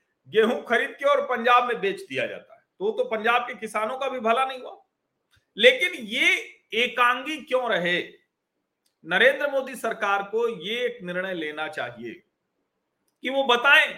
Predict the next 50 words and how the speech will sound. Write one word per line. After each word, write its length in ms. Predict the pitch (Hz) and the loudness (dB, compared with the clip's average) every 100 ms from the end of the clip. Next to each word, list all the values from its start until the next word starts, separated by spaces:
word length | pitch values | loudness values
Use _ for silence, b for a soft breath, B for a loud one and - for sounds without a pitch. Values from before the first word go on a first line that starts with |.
| - _ _ _ _ _ | -18 _ _ _ _ _
क्योंकि 160 | 165 | -8
सरकार 440 | 185 170 175 214 254 | -6 -6 2 4 4
जितनी 280 | 226 240 254 | -2 -8 -6
एमएसपी 400 | 233 190 - 262 | -6 -8 -10 -10
पर 160 | 269 | -8
खरीद 340 | - 170 214 - | -8 -10 -10 -6
कर 100 | 233 | -2
रही 160 | 240 277 | -2 -2
है 80 | |
उससे 220 | 277 - 240 | -6 -10 -10
ज्यादा 400 | 147 151 190 254 | 0 2 2 -2
तो 120 | 247 | -4
करने 300 | 240 240 302 | -4 -4 0
वाली 200 | 302 277 | 0 0
नहीं, 220 | 254 - _ _ _ _ _ _ | -10 -18 _ _ _ _ _ _
तो 40 | 190 | -4
जितनी 420 | 175 202 294 330 | -4 -6 -6 -8
खरीद 380 | - 233 254 262 | -4 -4 -2 0
रही 220 | 247 226 | 2 2
है 100 | 233 | 2
उसको 400 | 247 226 - 220 | 0 -2 -4 -6
साफ 400 | 214 - 196 220 | -4 -2 0 0
साफ 300 | - 185 180 - | -4 -4 -4 -4
बताए 600 | 135 143 147 208 302 196 - - _ | -6 -4 0 2 0 -2 -8 -20 _
और 180 | 185 226 220 | 0 0 2
कहे 320 | 226 220 294 | 0 4 4
कि 140 | - 254 | 4 -4
हम 220 | 247 - 180 | -4 -6 -18
इतनी 300 | 175 220 285 302 - | -8 -8 -8 -16 -14
इस 160 | 240 | -14
उपज 340 | - 202 226 - | -12 -6 -6 -6
की 140 | - | -16
ता-, 380 | 196 170 165 _ | -14 -12 -12 _
खरीद 300 | - 160 185 - | -10 -6 -6 -4
करेंगे 340 | 151 175 220 | -2 0 -2
इस 280 | 294 277 254 | -6 -6 -8
वाले 220 | 233 196 190 | -2 -2 -2
सत्र 300 | 165 131 - | -6 -12 -18
की, 160 | _ _ - | _ _ 2
रबी 240 | 196 - | 2 4
और 180 | 294 277 | 2 2
खरीफ 220 | - 233 | 0 -6
दोनों 320 | 240 196 247 254 | -6 -2 -2 0
का 120 | 165 | 0
एक 200 | 190 202 | -2 -2
साल 200 | 233 226 | -2 -2
पहले 300 | 220 185 226 | -2 -2 -2
से 120 | 233 | -6
तय 220 | 220 214 | 0 -2
करें। 220 | 208 - | 0 -10